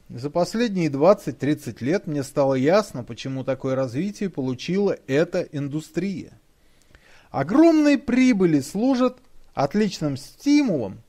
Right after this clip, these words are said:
а введённые государством новые регулирующие меры облегчили дальнейший рост рынка. Потребители хотят продолжать есть привычную для них пищу, а приём нескольких пищевых добавок заставляет их думать, что они уменьшили потенциальный вред.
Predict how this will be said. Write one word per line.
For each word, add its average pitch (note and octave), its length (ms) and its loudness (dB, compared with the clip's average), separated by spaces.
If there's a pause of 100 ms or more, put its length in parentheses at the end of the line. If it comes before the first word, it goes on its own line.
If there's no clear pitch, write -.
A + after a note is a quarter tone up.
(380)
а C3 160 0
введённые G#3 720 2
государством F3+ 840 4
новые G#3 420 8
регулирующие D3+ 1500 0
меры G3 540 4
облегчили A3 1080 -2
дальнейший D#3+ 840 -2
рост C3+ 520 -4 (520)
рынка. D#3 520 -2 (880)
Потребители D4 680 6
хотят A#3 460 4
продолжать A3+ 800 6
есть E3+ 260 2
привычную F3 560 -2
для C3 160 0
них C3+ 220 -6
пищу, B3+ 460 2
а F3+ 80 8
приём D3+ 420 2
нескольких C3+ 540 -6
пищевых B2+ 500 -6
добавок A#2+ 600 -2
заставляет C3 680 0
их C3 140 -6
думать, B3+ 400 0
что - 240 -2
они C4 200 -2
уменьшили B3+ 760 0
потенциальный G3+ 880 2
вред. G#3 320 -2